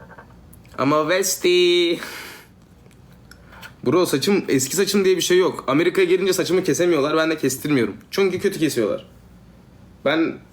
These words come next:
Türkiye'de kestiriyorum. Şimdi Türkiye'ye döneceğim örneğin birkaç güne. Ve yapacağız.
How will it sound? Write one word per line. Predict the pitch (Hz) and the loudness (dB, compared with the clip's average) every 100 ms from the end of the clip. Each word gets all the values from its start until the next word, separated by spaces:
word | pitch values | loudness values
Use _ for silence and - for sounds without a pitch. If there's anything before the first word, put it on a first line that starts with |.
| - | -14
Türkiye'de | - - 160 127 | -10 -4 0 0
kestiriyorum. | 127 113 - 107 104 104 | 2 -2 -2 0 0 -2
Şimdi | - 165 | -2 -2
Türkiye'ye | 165 156 175 165 | -2 0 0 2
döneceğim | 160 165 | 0 0
örneğin | 135 117 110 | 0 0 0
birkaç | - 110 - | 0 -2 -2
güne. | 120 139 - - - - - - - - - - - - - | -4 -4 -8 -20 -20 -20 -20 -20 -20 -20 -20 -20 -20 -14 -4
Ve | 113 127 - - - - - - - | -2 -2 -6 -20 -20 -20 -20 -20 -14
yapacağız. | - 110 120 98 - | -8 -2 -2 -2 -8